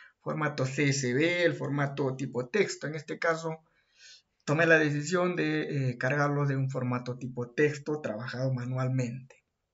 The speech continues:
Eh, para asegurarse que estamos trabajando en el datum correcto, en la zona correcta, siempre revisar aquí en la sección Drawing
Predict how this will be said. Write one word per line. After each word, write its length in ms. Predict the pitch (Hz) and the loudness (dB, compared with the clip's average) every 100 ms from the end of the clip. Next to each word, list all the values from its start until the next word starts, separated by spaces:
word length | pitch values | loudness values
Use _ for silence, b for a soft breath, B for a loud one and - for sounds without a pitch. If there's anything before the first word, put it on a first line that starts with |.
| _ _ _ _ _ _ _ - - _ | _ _ _ _ _ _ _ -20 -20 _
Eh, 360 | 147 135 131 131 | -2 2 4 2
para 240 | 131 135 | 2 2
asegurarse 560 | 131 147 165 185 175 151 | 4 2 8 8 8 2
que 60 | |
estamos 260 | 143 147 143 | 0 0 2
trabajando 360 | 139 127 135 135 | 2 2 2 2
en 60 | |
el 160 | 123 123 | 0 2
datum 340 | 135 135 123 | 2 2 -2
correcto, 460 | 120 123 143 139 131 | -4 -2 0 0 -2
en 60 | |
la 80 | 117 | -6
zona 240 | 120 131 131 | -2 -2 0
correcta, 420 | 135 147 147 139 | 0 0 0 -4
siempre 640 | - 147 139 135 131 131 _ B B B B B B - | 0 0 0 0 -2 -4 _ B B B B B B 0
revisar 640 | 127 131 143 - 170 135 | 2 4 4 6 8 8
aquí 300 | 127 147 143 | 4 2 2
en 80 | 131 | 2
la 100 | 123 | 0
sección 720 | 123 113 - 131 131 131 - _ _ - | -4 -4 2 2 2 0 -8 _ _ -8
Drawing 720 | 123 139 156 131 117 117 135 | -2 4 6 6 2 -6 -14